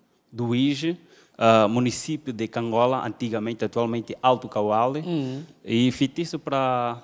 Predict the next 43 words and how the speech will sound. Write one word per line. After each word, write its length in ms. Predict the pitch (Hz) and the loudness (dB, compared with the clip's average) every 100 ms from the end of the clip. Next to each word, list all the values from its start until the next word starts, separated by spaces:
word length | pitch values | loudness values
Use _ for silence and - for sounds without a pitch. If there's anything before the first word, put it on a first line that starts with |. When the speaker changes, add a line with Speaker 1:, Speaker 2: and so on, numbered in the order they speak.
| _ | _
Speaker 1:
pra 140 | 117 139 | 2 2
esse 120 | 131 | 4
tipo 240 | 151 143 | 0 0
de, 340 | 123 120 104 - - _ _ _ _ _ _ | -2 0 0 -4 -16 _ _ _ _ _ _
de 140 | - 135 | -6 -2
tribo, 400 | - 147 156 165 - - _ _ _ - | 4 2 2 -10 -18 -20 _ _ _ -6
esse 160 | 131 135 | -2 -2
Speaker 2:
É 40 | |
uma 40 | 143 | -2
Speaker 1:
tipo 120 | 139 117 | -4 -2
de 20 | |
Speaker 2:
coisa 40 | 123 | 0
Speaker 1:
que, 60 | 131 | 0
Speaker 2:
normal. 140 | 120 123 | 0 4
Speaker 1:
ok, 120 | 123 131 | 6 8
é 40 | |
uma 140 | 151 | 8
coisa 220 | 139 147 127 | 6 0 -2
normal, 360 | 120 117 101 | -2 0 0
é 60 | 127 | 0
tradição, 560 | 131 127 113 - 98 85 | 0 -2 -2 -6 -6 -6
é 80 | 110 | -8
cultura. 540 | 135 - 127 92 80 _ _ _ _ _ _ _ - | -8 -6 -4 -4 -8 _ _ _ _ _ _ _ -6
Então, 300 | 120 117 147 | -6 6 8
meu 180 | 165 156 | 10 8
avô 180 | 139 147 | 6 4
sendo 280 | 156 147 | 6 6
regedor, 540 | 123 117 113 110 113 120 151 - - | 6 6 6 6 6 6 0 -14 -10
ele 160 | - 123 | -6 -4
tem 160 | 143 127 | -4 -6
que 80 | |
ter 140 | - 131 | -6 -6
poderes 340 | 127 117 120 | -6 -6 -6
superiores, 680 | - 123 127 123 98 82 - - | -10 -8 -4 -2 -2 -4 -16 -4
é, 120 | 127 113 | 0 0
poderes 560 | - _ 131 151 131 | -2 _ 4 4 4
espirituais. 880 | 131 - 113 110 117 101 82 - - _ - - - - | -8 -6 -8 -2 2 2 0 -8 -14 _ -20 -20 -10 -6
Porque 200 | 110 117 | 0 4
ser 160 | 151 170 | 6 6
um 100 | 175 | 4
soba 380 | - 160 123 117 | 2 2 2 0
nas 180 | 120 | 0
aldeias, 720 | 123 120 113 120 139 160 - | 0 0 0 0 0 -4 -8